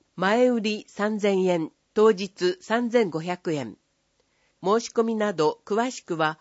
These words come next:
ホームページをご覧ください。土湯温泉観光交流センター夢舞台。電話五七二の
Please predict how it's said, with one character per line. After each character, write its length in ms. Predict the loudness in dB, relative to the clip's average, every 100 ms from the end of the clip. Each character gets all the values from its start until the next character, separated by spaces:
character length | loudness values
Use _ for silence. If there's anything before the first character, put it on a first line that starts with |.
| _
ホ 200 | 2 2
ー 20 |
ム 140 | 2
ペ 220 | -2 -2 -2
ー 40 |
ジ 160 | -2 0
を 100 | 0
ご 120 | 0
覧 200 | -2 -4
く 120 | -6
だ 140 | -8
さ 220 | -8 -10 -10
い。 120 | -12 _ _ _ _ _ _ _ _ _ _ _ _ _ _ _ _ _ _ -18
土 340 | -14 -6 -2
湯 160 | -2 0
温 220 | 2 2
泉 420 | 0 -4 -2 -4 -10
観 240 | -4 -2 0
光 240 | 6 6 8
交 240 | 6 8
流 220 | 6 2 0
セ 200 | 0 0
ン 100 | -2
タ 320 | -2 -2 -2
ー 60 | -4
夢 260 | 0 2
舞 140 | 2 0
台。 320 | -4 -8 -10 _ _ _ _ _ _ _
電 260 | -2 0 0
話 260 | -2 -2 -8
五 220 | 0 0 2
七 300 | 0 0 -2
二 200 | -2 0
の 240 | 0 0